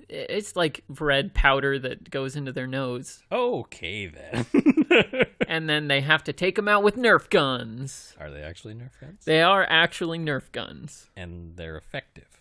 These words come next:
Speaker 1: Yeah.
Speaker 2: How?
Speaker 1: I don't know.
Speaker 2: Are
Speaker 1: 'Cause
Speaker 2: they?
Speaker 1: they're magic, the
Speaker 2: Okay,
Speaker 1: North Pole
Speaker 2: whatever.
Speaker 1: magic.
Speaker 2: Next.
Speaker 1: Number three. Now we're getting into the ones that I really didn't like. Bloodshot.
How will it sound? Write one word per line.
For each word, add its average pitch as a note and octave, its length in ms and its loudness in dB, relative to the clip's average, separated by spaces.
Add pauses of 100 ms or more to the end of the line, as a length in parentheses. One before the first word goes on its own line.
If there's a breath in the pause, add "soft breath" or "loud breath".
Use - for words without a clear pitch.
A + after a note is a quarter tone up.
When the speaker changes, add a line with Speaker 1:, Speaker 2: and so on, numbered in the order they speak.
(420)
Speaker 1:
Yeah. C3+ 300 -2 (300)
Speaker 2:
How? - 580 -12
Speaker 1:
I D#3 80 -6
don't B2+ 320 -4
know. A#2+ 280 -10 (600)
Speaker 2:
Are D#2 140 -12
Speaker 1:
'Cause D#3+ 220 0
Speaker 2:
they? F3+ 80 -2
Speaker 1:
they're E3 60 -2
magic, B2+ 500 0
the D#3 60 -14
Speaker 2:
Okay, C3 180 -8
Speaker 1:
North C3+ 300 -6
Pole - 240 -14
Speaker 2:
whatever. - 60 -14 (100)
Speaker 1:
magic. - 320 -12
Speaker 2:
Next. D#3 480 -4
Speaker 1:
Number F#3 280 2
three. E3+ 1600 2
Now C#3+ 200 2
we're D#3+ 100 2
getting C#3 340 0
into C3 260 -8
the B2+ 120 -6
ones B2+ 400 -8
that C3+ 120 -4
I B2 40 2
really C#3+ 420 0
didn't A#2+ 260 -4
like. A#2+ 460 -2 (720 soft breath)
Bloodshot. B2+ 960 4